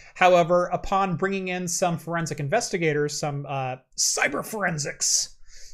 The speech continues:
they have to put cyber on any word, uh, some digital forensics people, uh, from a third party, uh, Bose further initiated a comprehensive process to investigate the incident.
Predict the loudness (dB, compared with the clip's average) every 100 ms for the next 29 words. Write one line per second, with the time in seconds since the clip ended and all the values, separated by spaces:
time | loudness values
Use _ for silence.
0 | -18 -20 -18 -18 -10 -4 -4 -4 -6 -4
1 | 2 4 6 4 2 0 -2 -2 0 2
2 | 0 -2 -12 -16 -8 0 4 4 4 2
3 | 0 -4 -16 -12 -2 2 4 4 6 2
4 | 2 0 0 -2 -4 -4 -2 -2 -4 -8
5 | -2 0 2 2 0 -2 -2 0 0 0
6 | -2 2 2 2 -2 -6 -14 -18 0 2
7 | 4 2 4 4 6 4 4 4 0 -2
8 | 0 2 0 0 0 0 2 2 2 -2
9 | -2 0 0 -2 -4 -4 -4 -6 -8 -8
10 | -6 0 2 2